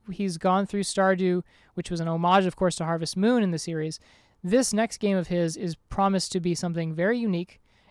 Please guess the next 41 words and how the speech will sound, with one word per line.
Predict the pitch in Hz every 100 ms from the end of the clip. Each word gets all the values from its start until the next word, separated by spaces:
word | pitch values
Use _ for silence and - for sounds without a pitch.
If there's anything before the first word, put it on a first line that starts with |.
| _
and | 170 170
very | 180 190 190 190 190 208
specific | - 190 - 196 -
to | 185
what | 180 165
he | - 175
wants. | 170 202 - -
Now, | 190 170
he | 180
wa-, | 202 214
he | 190
has | 208 214
mentioned, | 214 208 196
I | 175
think, | 196 185
like, | 175 165 _ _ -
probably | 214 214
sticking | - 214 214
with | 196 175
the |
two | - 202
D | 190
sprite | 180 - 180 196 - -
concept | - 208 202 214 208 -
that | 202
he, | 202 208
that | 196 196
he | 196 185 _ _ _ -
worked | 190 190 202
off | 190 202
of | 185
with | 175 175
Stardew, | - 202 202 208 208 185
you | 180
know, | 190
the | 180
sixteen-bit | - - - 185 175 180 -
style | - - 170 170 165 165 -
era, | 180 180 180 - _ _ _ _
uh, | - 160 160
graphics. | 190 196 196 -